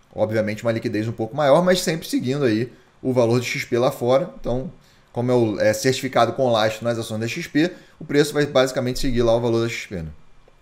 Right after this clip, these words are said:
Existe o risco de muita gente querer vender e o preço desabar, da, da B D R, de Itaú também, né?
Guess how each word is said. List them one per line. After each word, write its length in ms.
Existe 280
o 20
risco 240
de 80
muita 260
gente 160
querer 180
vender 200
e 60
o 40
preço 220
desabar, 840
da, 240
da 100
B 80
D 120
R, 300
de 100
Itaú 340
também, 320
né? 100